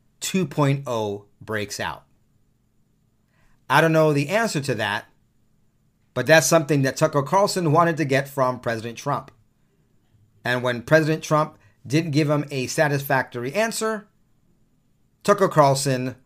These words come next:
repeated the question, taking it from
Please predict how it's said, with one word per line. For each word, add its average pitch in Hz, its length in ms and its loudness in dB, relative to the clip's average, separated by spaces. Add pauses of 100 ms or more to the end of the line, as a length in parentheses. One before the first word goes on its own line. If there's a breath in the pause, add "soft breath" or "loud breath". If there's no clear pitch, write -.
(420)
repeated 143 440 2
the 135 80 0
question, - 540 -4 (960)
taking 139 380 2
it 127 140 0
from 110 420 -2